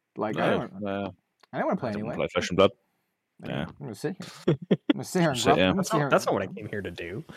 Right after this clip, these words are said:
Speaker 1: Yeah.
Speaker 2: I just wanna sit you, uh, sit here and watch you crack your Storm Striders while you wild, Wildfire me for twenty-nine damage.
Speaker 1: Yeah, uh,
Speaker 2: Um,
Speaker 1: pit, pitch two, activate Voltaire, put Endless Arrow, pitch another one, attack with the Endless Arrow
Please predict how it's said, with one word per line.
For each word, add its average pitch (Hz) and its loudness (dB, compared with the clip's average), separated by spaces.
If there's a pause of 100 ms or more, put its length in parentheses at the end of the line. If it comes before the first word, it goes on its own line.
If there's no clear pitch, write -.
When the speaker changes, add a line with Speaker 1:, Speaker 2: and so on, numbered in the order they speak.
(140)
Speaker 1:
Yeah. 135 0
Speaker 2:
I 147 -10
just - -6
wanna 202 0
sit - -2
you, 95 0
uh, 90 -6
sit - -2
here 98 2
and 101 -2
watch - -2
you 98 -6
crack - 4
your 95 0
Storm 117 8
Striders 85 8
while 90 2
you 92 2
wild, 98 2
Wildfire 101 6
me 85 2
for 82 -6
twenty-nine 92 6
damage. 95 4 (500)
Speaker 1:
Yeah, 143 4 (120)
uh, 151 6 (260)
Speaker 2:
Um, 139 -8 (440)
Speaker 1:
pit, 165 0 (760)
pitch - 4
two, 170 6
activate 139 0
Voltaire, 131 0
put 131 -2 (460)
Endless 139 2
Arrow, 143 4
pitch 156 4
another 139 2
one, 131 0
attack 131 0
with 131 -2 (440)
the 123 -6
Endless 127 -2
Arrow 135 0